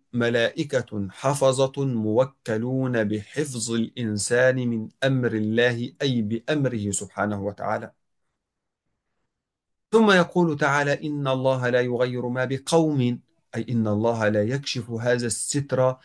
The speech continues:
أي أن الله لا يكشف هذا الحفظ إلا إذا قام الإنسان وغير ما بنفسه. وتغيير شيء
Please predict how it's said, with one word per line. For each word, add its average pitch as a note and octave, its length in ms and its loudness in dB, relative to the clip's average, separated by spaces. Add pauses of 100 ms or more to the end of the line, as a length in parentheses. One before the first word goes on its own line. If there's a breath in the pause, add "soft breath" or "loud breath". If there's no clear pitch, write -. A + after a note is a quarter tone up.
(260 soft breath)
أي A2+ 100 2
أن B2 220 0
الله A#2+ 360 4
لا A#2 160 2
يكشف A#2+ 500 -4
هذا A#2 420 0
الحفظ B2+ 680 -2 (540 loud breath)
إلا C3+ 340 6
إذا C3 340 0
قام C#3 360 -2
الإنسان C3 600 -4
وغير B2+ 720 0
ما B2+ 180 -2
بنفسه. C#3 640 -6 (2000)
وتغيير A#2+ 720 4 (1500)
شيء D#3 540 0